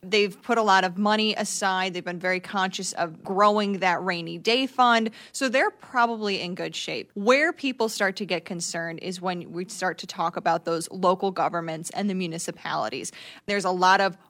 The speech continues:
wonkiness <laughs> that we could get into here. But what Lansing Mayor Andy Schor had to say was that the cities have been getting less and less from the state over the years. So really it has become incumbent upon them to start preparing for a recession now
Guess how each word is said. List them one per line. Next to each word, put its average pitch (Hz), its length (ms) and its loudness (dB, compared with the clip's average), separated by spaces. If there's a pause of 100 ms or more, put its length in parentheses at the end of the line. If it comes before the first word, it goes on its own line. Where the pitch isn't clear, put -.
(100)
wonkiness 233 960 0
<laughs> - 20 -2
that 185 200 2
we 233 120 6
could 220 200 2
get 185 160 2
into 294 320 4
here. 302 240 4 (140)
But 294 160 -2
what 311 400 2
Lansing 262 420 2
Mayor 214 180 4
Andy 196 280 0
Schor 190 260 2
had 180 280 0
to 170 100 -6
say 175 520 0
was 180 520 4
that 170 340 2 (140)
the 214 160 -4
cities 381 300 2
have 320 120 4
been 240 140 2
getting 202 340 4
less 190 420 2
and 185 200 -6
less 175 320 -4 (160)
from 202 260 4
the 185 120 -2
state 175 500 -8
over 175 340 -2
the 151 100 -10
years. - 420 -8
So 214 220 0
really 277 420 0
it 233 100 2
has 220 240 -2
become 208 440 -4
incumbent 294 640 0
upon 190 380 -2
them 208 500 2 (400)
to 220 140 -6
start 214 320 2
preparing 208 480 2
for 208 160 0
a 190 60 2
recession 190 680 -4
now 202 600 2